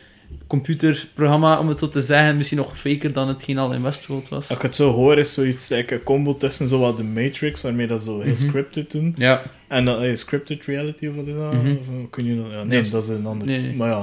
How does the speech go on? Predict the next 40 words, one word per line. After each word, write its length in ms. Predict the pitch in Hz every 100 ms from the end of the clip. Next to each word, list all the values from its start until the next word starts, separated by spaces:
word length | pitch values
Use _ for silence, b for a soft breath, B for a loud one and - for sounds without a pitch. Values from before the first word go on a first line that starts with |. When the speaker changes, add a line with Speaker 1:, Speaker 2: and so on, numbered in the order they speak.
| 104
Speaker 1:
Maar 120 | 131 127
Speaker 2:
al 60 |
Speaker 1:
ik 60 | 127
Speaker 2:
sinds, 180 | 139 123
Speaker 1:
snap 120 | 120
wat 100 | 117
Speaker 2:
ja, 60 | 127
Speaker 1:
je 60 |
bedoelt. 280 | 120 127 147 B B B B -
Speaker 2:
hè. 100 | 139
Ehm, 600 | 131 127 127 123 123 123 123 - _ _
en, 200 | 151 127
eh, 120 | 123 120
zo 280 | 120 120
een 80 | 117
combinatie 640 | - 139 131 120 139 143 139
dan 140 | 123
ook 120 | 127 131
een 80 |
beetje 320 | 120 131 - 110
van, 340 | 117 117 113
eh, 380 | 107 104 101 98 95 90 - _ _ _ _ _ 156
Black 320 | 123 113 104 113
Mirror, 340 | 107 104 101
hè. 60 | 107 127 -
Allee, 180 | 117
zo. 60 | 113
Speaker 1:
Ja, 260 | 147 185 196
ja, 200 | 190 180
ja, 80 | 165
maar 120 | 147
Speaker 2:
Ja. 40 |
Speaker 1:
er 60 | 117
komen 200 | 147 139
heel 120 | 135
veel 180 | 131 131
dingen 300 | 127 131 123
in 180 | 120 117
terug. 200 | 117 123
En 280 | 127 127